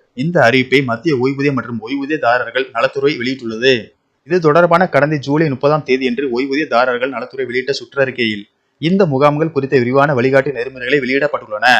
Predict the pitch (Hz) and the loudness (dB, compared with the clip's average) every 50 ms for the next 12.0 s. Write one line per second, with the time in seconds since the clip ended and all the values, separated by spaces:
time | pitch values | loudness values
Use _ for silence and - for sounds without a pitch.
0 | 92 - _ _ _ _ - 151 180 180 165 139 131 135 151 151 147 143 160 156 | 0 -4 _ _ _ _ -4 -2 2 2 4 4 2 2 0 0 2 2 0 0
1 | 123 127 143 156 147 139 160 156 131 120 120 123 123 147 147 123 113 120 131 156 | 2 0 0 0 0 0 0 0 0 0 -2 -2 -2 -4 -6 -6 -6 -6 -6 -6
2 | 160 151 123 117 113 110 123 135 139 - _ _ - 113 117 131 147 151 151 175 | -4 -2 -2 -2 0 2 0 0 0 -4 _ _ -10 -8 -4 -2 0 0 0 0
3 | 165 135 131 135 143 143 139 139 120 113 113 117 117 113 127 - - - _ _ | 0 2 2 2 2 0 -4 -6 -8 -8 -8 -6 -2 0 0 0 0 -4 _ _
4 | - 127 151 160 151 160 160 165 143 131 120 120 123 123 127 143 147 135 117 135 | -2 0 0 2 2 0 0 0 0 2 0 2 2 2 0 0 0 0 -2 -4
5 | 127 - 120 110 107 123 139 156 - _ _ _ _ _ - 139 151 175 170 170 | -4 -8 -10 -10 -6 -6 -6 -6 -6 _ _ _ _ _ -2 2 4 4 4 4
6 | 160 165 180 175 160 - 120 120 127 151 - - _ _ - 117 127 156 160 135 | 2 2 0 0 0 0 2 2 2 2 0 -6 _ _ -2 0 0 2 2 4
7 | 135 156 - - _ - 127 147 151 147 143 147 156 160 135 123 127 135 139 147 | 2 2 2 0 _ -2 -2 2 4 6 6 6 6 4 2 2 0 0 0 0
8 | 147 139 127 135 131 135 135 127 135 139 131 117 117 113 110 110 120 135 - _ | 2 2 2 0 -2 -2 -4 -2 -2 -2 -4 -4 -6 -6 -4 -2 -2 -4 -4 _
9 | _ _ 123 135 160 160 180 170 160 135 135 131 127 143 151 135 120 123 127 135 | _ _ -6 -2 0 2 2 2 2 0 -2 -2 -2 0 2 2 4 4 4 4
10 | 135 123 110 110 110 110 117 135 143 139 - _ _ _ _ _ - 120 - - | 4 4 2 0 0 -2 -2 -2 -4 -4 -8 _ _ _ _ _ -12 -10 -6 0
11 | 175 165 143 135 139 147 156 160 147 135 127 139 147 143 127 117 117 120 117 117 | 0 0 0 0 -2 -2 -2 -2 0 2 2 2 2 0 -4 -10 -8 -8 -10 -12